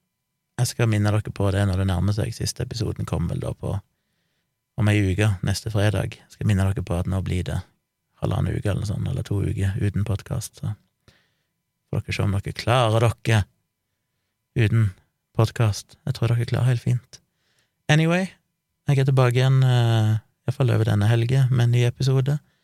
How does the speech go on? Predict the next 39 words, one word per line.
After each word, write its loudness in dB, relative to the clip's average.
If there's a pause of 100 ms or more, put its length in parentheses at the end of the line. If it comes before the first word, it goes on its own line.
(400)
Send 2
meg 4
gjerne 4
mail 4
på -2
tompratpodcast 0
at -4 (100)
gmail 2
dot -2
com 4
hvis -2
dere 0
har 2
spørsmål, 0
tips, -4
et 0
eller 0
annet 0
dere -2
vil 0
jeg -2
skal 0
se -4
på -2
og 0
snakke 0
om. 4 (1400)
Og -2
så -4
er 4
det 2
hyggelig 2
om 2
dere -2
vil 0
joine 4
meg 2
i 2
livestreamen 2